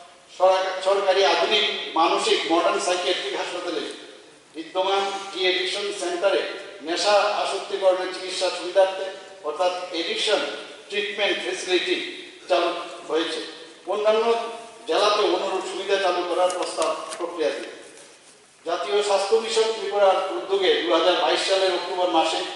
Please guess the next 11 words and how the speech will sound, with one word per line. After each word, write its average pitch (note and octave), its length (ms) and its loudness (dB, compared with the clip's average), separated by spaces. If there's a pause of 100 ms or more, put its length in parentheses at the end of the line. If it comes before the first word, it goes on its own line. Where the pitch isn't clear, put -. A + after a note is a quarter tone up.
(340)
নেশামুক্ত G#3 720 0
ত্রিপুরা F#3 360 2
প্রচার E3+ 360 -2
অভিযান, F3 340 -2 (480)
আহ, D#3 500 0
চালু D#3+ 200 2
হয়। F3+ 240 2 (640)
এখানে F3+ 260 2 (500)
এনএসএস G#3 600 2
ত্রিপুরা F#3 300 2
শাখা E3+ 320 0